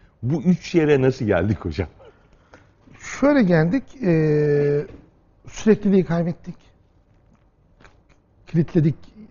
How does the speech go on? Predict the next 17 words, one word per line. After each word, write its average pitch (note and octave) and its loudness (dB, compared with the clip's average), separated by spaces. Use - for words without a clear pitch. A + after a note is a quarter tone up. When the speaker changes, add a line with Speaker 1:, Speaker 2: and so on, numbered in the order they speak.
Speaker 2:
arkamızdaki A#2+ -6
şeyi. G#2 -12
Bakın C#3+ -14
bu A#2 -12
çok - -14
basit - -16
bir - -20
şey. F#2+ -20
Şimdi E3 -6
icazetnameyi D3 -2
bilirsiniz. G#2+ -8
Bir D#3 2
öğrenci B2 -2
ya D#3 -4
hoca C3+ -6
icazetname B2 -4
ver, A2+ -8